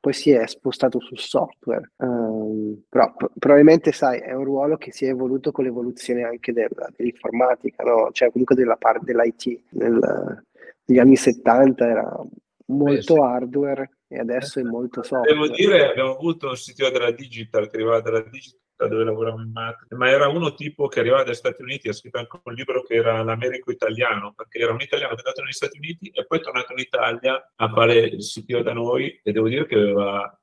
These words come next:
Speaker 3: uno standing, cioè non aveva una grande conoscenza delle tecnologie di internet, perché arrivava proprio dalla Digital, quindi, però aveva uno standing di comunicazione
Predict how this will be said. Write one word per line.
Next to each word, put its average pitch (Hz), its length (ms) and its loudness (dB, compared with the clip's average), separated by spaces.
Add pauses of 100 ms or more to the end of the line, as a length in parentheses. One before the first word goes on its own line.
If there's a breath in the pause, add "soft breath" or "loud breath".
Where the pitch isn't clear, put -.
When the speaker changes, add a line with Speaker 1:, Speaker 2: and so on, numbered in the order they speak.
(120)
Speaker 3:
uno 110 200 -8
standing, 120 1040 0
cioè 113 120 -2
non 131 120 2
aveva 147 160 4
una 151 160 2
grande 127 280 0
conoscenza 120 500 -6
delle 110 120 -4
tecnologie 107 560 -2
di 101 200 -4
internet, 98 300 -10
perché - 200 -6
arrivava 110 300 0
proprio 104 260 -6
dalla 101 180 -2
Digital, 104 440 -6
quindi, 101 280 -10
però 120 200 0
aveva 113 180 2
uno 113 160 -4
standing 104 600 -2
di 113 120 -6
comunicazione 117 1120 -4